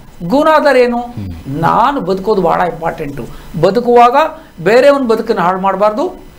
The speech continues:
Speaker 1: ನನ್ನ ಟೆನ್ಷನ್ಗೋಸ್ಕರ ಇನ್ನೊಬ್ಬನನ್ನು ಹಾಳು ಮಾಡಬಾರ್ದು. ಆ, ಈ ನಾಗರಿಕ ಸಮಾಜದ ಗುಟ್ಟೆ ಅದು, ಮನುಷ್ಯ ಧರ್ಮದ ಗುಟ್ಟೆ ಅದು. ನಾನು ಬದುಕುವಾಗ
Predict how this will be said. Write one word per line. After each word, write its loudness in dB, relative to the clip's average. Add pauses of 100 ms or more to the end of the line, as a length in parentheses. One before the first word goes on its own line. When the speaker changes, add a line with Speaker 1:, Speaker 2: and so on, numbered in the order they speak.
(360)
Speaker 1:
ನನ್ನ -2
ಟೆನ್ಷನ್ಗೋಸ್ಕರ 2
ಇನ್ನೊಬ್ಬನನ್ನು -2
ಹಾಳು 0
ಮಾಡಬಾರ್ದು. -2 (400)
ಆ, 2 (240)
ಈ -2
ನಾಗರಿಕ 0
ಸಮಾಜದ -2 (560)
ಗುಟ್ಟೆ 0
ಅದು, 0 (180)
ಮನುಷ್ಯ 0
ಧರ್ಮದ 0
ಗುಟ್ಟೆ 0
ಅದು. 0 (200)
ನಾನು 2
ಬದುಕುವಾಗ 2